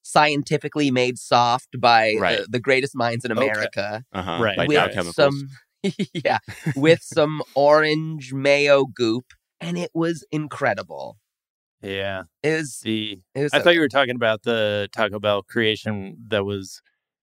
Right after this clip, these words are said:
Speaker 3: like, the, it, it, the bun was the chicken. Wasn't that a thing where they had, like,
Speaker 1: Right.
Speaker 3: a taco
Speaker 2: Mm-hmm.
Speaker 3: shell a-,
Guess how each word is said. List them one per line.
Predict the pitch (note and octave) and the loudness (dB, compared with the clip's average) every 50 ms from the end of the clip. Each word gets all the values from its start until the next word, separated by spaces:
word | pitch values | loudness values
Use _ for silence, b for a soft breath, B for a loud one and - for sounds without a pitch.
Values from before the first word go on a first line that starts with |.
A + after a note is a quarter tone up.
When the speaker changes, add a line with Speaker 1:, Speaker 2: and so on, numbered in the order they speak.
| _ _ _ - | _ _ _ -6
Speaker 3:
like, | A2 A2 G#2+ G#2 - _ - | -2 0 0 -2 -2 _ -2
the, | A#2 A2+ G#2+ G#2 A2 - | 0 0 0 0 -2 -4
it, | - C3+ C#3 - - | -6 -8 -8 -8 -4
it, | B2+ C#3 B2+ B2+ - - _ _ D3 | -2 0 0 0 -2 -6 _ _ -6
the | A#2+ A2+ A#2 A2 G#2+ G#2+ G2+ | -2 0 0 2 0 -2 -4
bun | G2 F#2 A#2+ A#2 A2+ A#2 A2+ A2 | -4 -2 -2 0 0 -2 -4 -2
was | G#2+ G#2 G#2 G#2+ G2+ - | 0 0 0 0 0 -2
the | B2 A#2+ | -4 -4
chicken. | - - C3+ B2+ - C#3+ C3+ C3 B2+ | 0 0 0 0 -2 -4 -8 -8 -2
Wasn't | C3 B2+ B2+ D3+ C#3+ | 0 0 0 2 2
that | C#3+ D3+ D3+ | 2 4 4
a | D3+ D3 | 2 -2
thing | - D#3 D3+ D#3 D#3 C#3+ - _ | -2 -4 -4 -4 -6 -12 -16 _
where | - A#2 A#2 A#2+ | -2 0 2 2
they | A#2 A2+ G#2+ | 2 2 2
had, | G#2 A2+ G#2+ A2 B2 | 2 2 0 2 2
like, | D#3 D3 D3 | 4 4 4
Speaker 1:
Right. | C#3 C#3 C#3 C3+ B2+ A#2+ G#2 | 4 4 4 4 2 2 0
Speaker 3:
a | C3 | -2
taco | - G2+ F#2+ - B2 G2+ F#2 C3+ B2+ | -2 0 2 2 2 4 4 4 2
Speaker 2:
Mm-hmm. | |
Speaker 3:
shell | A2+ - - A#2+ A2+ A2+ A#2 A#2 B2 - B2 | 2 2 2 2 4 4 2 0 -2 -4 -2
a-, | A#2 A2 A2 A#2+ A#2+ | -2 0 0 -2 -4